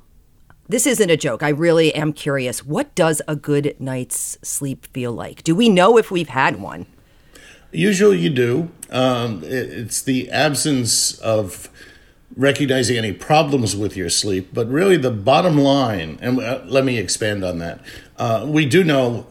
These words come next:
Speaker 2: sometimes when we wake up, we do know if we've had a restful, restful or restless night. And we do know if we've gotten up to go to the bathroom, whether or not we've fallen asleep immediately or it's taken longer. We do know if we wake up earlier than we want to. All those things would feed into our perception of poor sleep.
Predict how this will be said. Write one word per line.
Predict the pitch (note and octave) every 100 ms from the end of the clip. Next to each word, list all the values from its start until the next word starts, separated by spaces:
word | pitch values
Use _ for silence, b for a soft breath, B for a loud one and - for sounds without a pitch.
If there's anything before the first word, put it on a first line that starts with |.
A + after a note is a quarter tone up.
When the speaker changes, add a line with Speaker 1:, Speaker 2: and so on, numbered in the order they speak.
| -
Speaker 2:
sometimes | - C3+ G#2 B2 G2
when | G#2
we | G2+
wake | F#2 F2+
up, | G#2 F#2+
we | A2 F#2+
do | A2+
know | A2 G#2 G2+ G2+
if | G#2
we've | G2
had | G#2+
a | F2+
restful, | G2+ - G2+ G2+ G2+
restful | A2+ G#2+ - A#2 G2+ F#2
or | G2 F2+
restless | G#2 - - A#2+ A2+ A#2+
night. | G#2+ G2 F#2 - B B B -
And |
we | A#2
do | A#2 B2
know | A#2 A2+
if | A#2
we've | G#2
gotten | A#2 G#2+
up | G2
to | G#2
go | G#2
to |
the | F#2+
bathroom, | G#2+ A2+ G#2+ A#2 G#2+
whether | G#2+ G2+ G#2
or |
not | F#2+ G2+ F#2+ - -
we've | G#2 F2+
fallen | - A2 G2
asleep | F2+ A#2 G2
immediately | F#2+ C3 D#3 C#3+ A#2 B2 A#2
or | A#2 F#2+ F#2
it's | -
taken | - A2 F2 F2
longer. | G#2 A2+ A2+ G#2+ - B B B
We | - B2+
do | B2 D3+
know | C#3+
if | A#2+
we | B2+
wake | A#2 A#2+ A#2
up | G#2+
earlier | G#2 A2+ A2 G2
than | G2+
we | G2+
want | G2 B2 A2+
to. | E2 - -
All | C#3+ E3+
those | D#3+ C#3
things | - B2+ A#2 G#2
would | G#2+ F#2+
feed | - C3 B2
into | A2+ G#2 - A2+ F2+
our | G2 E2+
perception | - A2 - C3 - B2 G#2
of | F#2 -
poor | A2 F#2+
sleep. | - G2+ -